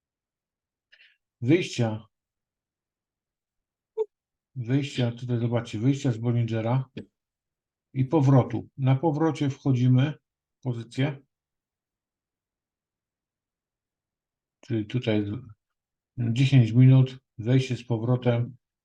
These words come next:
R S I mi wychodzi, ewidentnie mi wychodzi, że tam poza. Musi wyjść.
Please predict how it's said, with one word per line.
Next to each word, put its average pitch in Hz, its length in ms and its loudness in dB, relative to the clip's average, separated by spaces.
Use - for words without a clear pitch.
R 120 160 -4
S 117 140 -4
I 131 40 6
mi 127 120 6
wychodzi, 117 800 0
ewidentnie 117 560 2
mi 107 100 -2
wychodzi, 110 440 -2
że 110 160 -8
tam 110 300 -10
poza. 117 520 2
Musi 131 280 4
wyjść. 98 320 -6